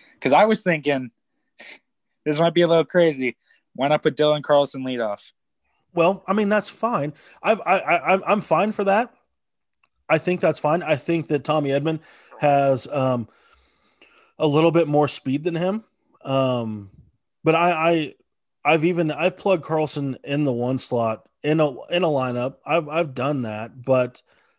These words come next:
Speaker 2: um, and I'm fine with that. I mean, if it happens to just to give it a shot, absolutely, because I think his on base numbers are gonna be absolutely through the
Speaker 1: See,
Speaker 2: roof.
Speaker 1: what's interesting with that is I remember, uh, for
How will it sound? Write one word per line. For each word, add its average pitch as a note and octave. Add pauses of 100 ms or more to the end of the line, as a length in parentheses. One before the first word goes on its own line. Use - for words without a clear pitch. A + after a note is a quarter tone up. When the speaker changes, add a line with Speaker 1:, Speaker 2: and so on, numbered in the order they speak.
(120)
Speaker 2:
um, G#2+ (540)
and C3
I'm D3+
fine F3+
with C3
that. G#2+
I B2
mean, D3
if C#3
it F#3+
happens E3+ (100)
to C#3
just C#3+
to C3+
give C#3+
it C3
a A2
shot, D3 (640)
absolutely, D#3
because C3
I C3
think D#3+
his C3
on C3+
base C3+
numbers C#3
are A#2+
gonna B2+
be A#2+
absolutely B2 (340)
through C#3
the C3
Speaker 1:
See, D3
Speaker 2:
roof. D#3
Speaker 1:
what's D#3
interesting E3
with B2+
that C#3
is B2+
I A#2
remember, C3 (580)
uh, A#2+ (480)
for A#2+